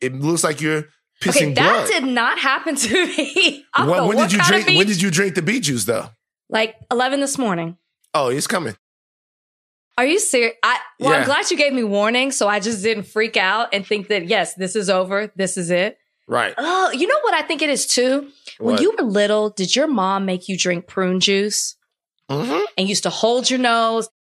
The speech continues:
Speaker 2: and you had to take it back. I think it's bringing back those horrible memories of having to drink prune juice. That's, that's
Speaker 1: Right.
Speaker 2: why it's, like, unsettling for me.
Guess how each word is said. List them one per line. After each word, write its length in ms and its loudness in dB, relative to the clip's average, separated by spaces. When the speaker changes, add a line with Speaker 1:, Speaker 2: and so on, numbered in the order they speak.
Speaker 2:
and 120 -6
you 40 -4
had 160 -2
to 120 -20
take 300 0
it 100 -4
back. 360 -2
I 140 0
think 300 -6
it's 180 -6
bringing 380 -2
back 280 0
those 280 0
horrible 560 0
memories 580 0
of 120 0
having 280 0
to 80 -2
drink 300 -2
prune 300 -2
juice. 400 0
That's, 340 0
that's 140 -2
Speaker 1:
Right. 100 0
Speaker 2:
why 260 2
it's, 100 -6
like, 160 -6
unsettling 580 -4
for 160 -18
me. 260 -12